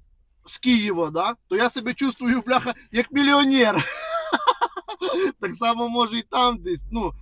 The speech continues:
ціни дешевше в кафе, поїсти піцу, там, допустим, це,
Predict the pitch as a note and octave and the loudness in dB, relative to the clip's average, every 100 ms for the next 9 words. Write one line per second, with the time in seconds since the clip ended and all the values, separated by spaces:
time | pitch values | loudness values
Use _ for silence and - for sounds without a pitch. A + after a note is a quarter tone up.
0 | - C4 C#4 A3 F3 - G3+ E3+ F3 A3 | -8 -2 0 -2 -6 -6 -6 -6 -8 -6
1 | A3 C#4+ C#4 G3 A#3+ - F#3+ _ _ - | 0 0 0 -4 -6 -10 -16 _ _ -2
2 | C#4 - A#3+ - _ - E3 D#3 D3 D#3+ | -2 -2 -10 -12 _ 0 2 2 -6 -6
3 | E3+ C#3+ - C3+ - _ _ - F3+ | -6 -8 -8 -12 -12 _ _ -8 -6